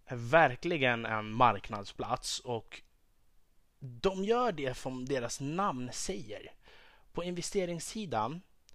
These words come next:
så gör de som det låter. Eh, där hjälper de dig att hitta investeringsprodukter som du kan sätta dina pengar på.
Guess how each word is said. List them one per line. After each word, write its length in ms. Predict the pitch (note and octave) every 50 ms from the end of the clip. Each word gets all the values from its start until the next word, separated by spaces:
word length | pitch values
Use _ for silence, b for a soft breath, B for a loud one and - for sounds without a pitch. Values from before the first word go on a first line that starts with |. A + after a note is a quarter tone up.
| b b b b b b b b - -
så 160 | - - C#3+
gör 100 | C3 B2
de 80 | A2+
som 180 | - B2 A#2+ A2+
det 80 | A2+ G#2+
låter. 560 | A2 - - - - C3 C#3 E3+ F#3 E3 -
Eh, 380 | - A#2+ A#2 A2+ A2+ A2+ A2 G#2+ -
där 460 | - A#2 A#2+ A2 C#3 C3+ C#3 C3+ B2+ B2
hjälper 460 | A2+ A#2 B2 A#2+ A#2+ - - - A#2
de 300 | A2 G#2 G2+ G2+ G2 - - - -
dig 380 | A#2 A#2 G#2+ A#2+ A2+ A2 G#2+ -
att 180 | A2+ A2 - -
hitta 340 | C#3+ C3 - - - G#2+
investeringsprodukter 1300 | A2 A2 G#2+ G#2 - - - C3 A#2 A2 A2 G#2+ - - - A2 C3+ D3+ - - - - G#2+ G2 F#2+ G2 - -
som 300 | - - G#2+ G2+ G2+ G2+
du 80 | G2+
kan 400 | - - G2+ G2 G2 G#2 A#2+ - -
sätta 360 | - - - - - - - A2
dina 220 | G#2+ G#2 G#2+ G#2
pengar 380 | - - D#3+ D#3+ D#3+ C3+ G2 -
på. 280 | - - - - -